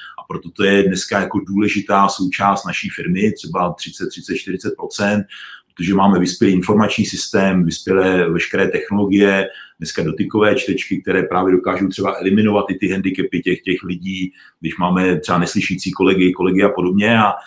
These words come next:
tak z téhleté podstaty pochopitelně ta poptávka po těch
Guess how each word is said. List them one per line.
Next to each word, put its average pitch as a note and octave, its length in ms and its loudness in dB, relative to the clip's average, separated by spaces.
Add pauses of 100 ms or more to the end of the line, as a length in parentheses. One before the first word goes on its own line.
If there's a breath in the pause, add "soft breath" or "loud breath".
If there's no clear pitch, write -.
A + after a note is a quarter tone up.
(160 loud breath)
tak F2+ 160 -4
z - 80 -8
téhleté G2+ 300 2
podstaty G2 600 0
pochopitelně G2 460 -2
ta G#2 100 0
poptávka - 580 0
po F#2 140 -2
těch - 140 -2